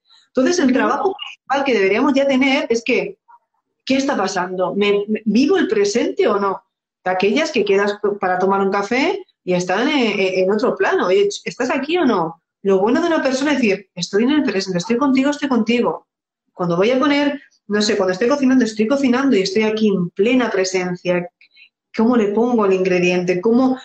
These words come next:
Speaker 1: qué estoy sintiendo, no? Entonces, todo eso me hace ir más rápido. Cuando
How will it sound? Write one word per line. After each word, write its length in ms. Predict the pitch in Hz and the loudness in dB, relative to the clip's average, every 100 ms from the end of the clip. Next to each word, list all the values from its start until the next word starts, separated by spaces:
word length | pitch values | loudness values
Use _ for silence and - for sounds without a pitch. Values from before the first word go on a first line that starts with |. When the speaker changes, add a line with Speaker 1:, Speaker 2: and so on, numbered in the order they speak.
| - | -8
Speaker 1:
qué 80 | - | -2
estoy 240 | 226 - 254 | 0 2 0
sintiendo, 800 | 233 196 180 220 214 202 165 | 2 0 0 0 2 0 -2
no? 260 | 175 269 427 - - - | -2 -2 -2 -8 -20 -4
Entonces, 680 | 202 202 226 302 320 - - _ _ - | 0 2 2 0 -2 -6 -18 _ _ -2
todo 200 | 262 285 | 0 2
eso 580 | 311 320 - 330 392 294 | 0 -2 -2 0 -2 2
me 240 | 220 226 | 2 4
hace 480 | 254 262 285 330 320 - _ | 0 -2 -2 -2 -4 -12 _
ir 340 | 240 269 302 214 | 2 2 2 0
más 180 | 196 | 0
rápido. 560 | 196 185 180 175 175 175 _ _ _ | 0 -2 0 0 -2 -6 _ _ _
Cuando 680 | - 220 214 208 202 190 | -4 0 2 2 2 0